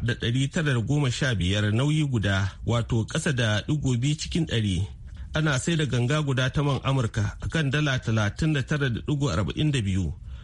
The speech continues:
wato ƙaruwar digo biyar cikin ɗari. Sannan kuma ana sai da ɗanyen man Brent a kan dala arba'in da ɗaya da ɗigo biyar kowace ganga, wato ƙaruwar digo biyar cikin ɗari.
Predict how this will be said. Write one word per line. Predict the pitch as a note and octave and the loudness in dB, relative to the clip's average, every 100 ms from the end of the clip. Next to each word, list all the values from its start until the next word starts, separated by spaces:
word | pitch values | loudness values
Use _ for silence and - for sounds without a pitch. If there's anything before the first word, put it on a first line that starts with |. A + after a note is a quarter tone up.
| - | -4
wato | A2 A2 A2+ G#2+ | -2 0 0 -2
ƙaruwar | - A2 A#2+ D3 - | 0 0 2 0 0
digo | D#3+ D3 A2 | -2 0 0
biyar | A2+ C3 | 0 -2
cikin | - E3 D3 | -2 -2 0
ɗari. | A2+ G2 F#2 - - - - | 0 0 -2 -6 -12 -12 -10
Sannan | - A#2 C#3+ D#3 | -2 0 2 0
kuma | E3 E3 | 0 0
ana | D3+ E3 C3 | 2 0 0
sai | - D#3 | 0 2
da | D3 A2+ | 2 0
ɗanyen | - D3 D3+ D3+ | 0 0 2 2
man | D#3 C#3+ | 2 2
Brent | A2 C#3+ C#3 A2 - | 2 0 0 -2 -4
a | B2 | -2
kan | D#3+ D3 | 0 0
dala | B2 D3+ D3+ B2+ - | 2 2 2 0 0
arba'in | A#2+ G#2 - D#3+ | 0 0 0 0
da | C3+ | 0
ɗaya | A2+ D#3 | 0 0
da | A#2+ | -2
ɗigo | - C#3+ D3 A#2+ | -2 0 0 2
biyar | F#2+ G2 G2 G2+ - - | 2 0 0 -4 -8 -6
kowace | - E3 C3 A#2+ | -2 0 0 0
ganga, | G2 F#2+ G2+ G2+ G2+ - - | 0 2 2 0 -2 -6 -2
wato | A2+ A2 A2+ | 0 2 0
ƙaruwar | F2 A2+ A2+ C#3+ D3+ | 0 0 2 0 0
digo | - D3 A#2+ | 0 0 2
biyar | A2 C3+ | 0 -2
cikin | - E3+ D3+ | -2 -2 -2
ɗari. | F#2 G2 F2+ | 0 0 0